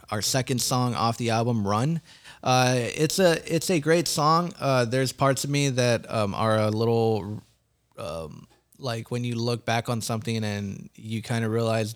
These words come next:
that you were rushing things, or maybe that you just didn't have the will to say, Hey, let's do do that again, or sometimes you just don't have enough money, or you just don't wanna spend enough money. This was one of those times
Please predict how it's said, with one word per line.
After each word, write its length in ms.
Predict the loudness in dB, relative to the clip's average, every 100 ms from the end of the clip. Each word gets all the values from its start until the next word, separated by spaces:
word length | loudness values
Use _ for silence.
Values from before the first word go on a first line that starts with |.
| -4
that 200 | -2 -2
you 140 | -2
were 100 | -2
rushing 400 | 0 0 0 -4
things, 420 | -2 -2 -2 -2
or 220 | -2 -2 -2
maybe 320 | -2 -2 -2
that 220 | -2 -4
you 160 | -4 -6
just 320 | -6 -8 -14 -20 _ _ _ -14
didn't 320 | -2 -2 -2 -6
have 580 | -2 0 0 -2 -8 -16 -20
the 220 | -8 -4
will 340 | 0 2 2 2
to 120 | -2
say, 520 | -4 -2 0 0 -2 -8 _ _ _
Hey, 460 | 0 2 4 2 -4 _ _ -8
let's 280 | -4 -2 -2
do 180 | -2 -2 -4 -16 _ -6
do 220 | -2 0
that 180 | 0 0
again, 540 | 0 0 0 -2 -6
or 500 | -6 -4 -2 -2 -2
sometimes 440 | -4 -4 -2 -2 -2
you 80 | -4
just 160 | -4
don't 160 | -4 -2
have 180 | -2 -4
enough 200 | -4 -4
money, 400 | -4 -2 -4 -4
or 60 |
you 100 | -4
just 180 | -4 -4
don't 180 | -4 -4
wanna 260 | -2 -2 -4
spend 460 | -4 -2 -2 -4 -4
enough 300 | -4 -4 -4
money. 340 | -4 -4 -6 -10 -20 _ _ _ _
This 280 | -4 -2 0
was 240 | 0 -2
one 260 | -4 -2 0
of 60 |
those 180 | -2 -2
times 440 | -4 -8 -10 -12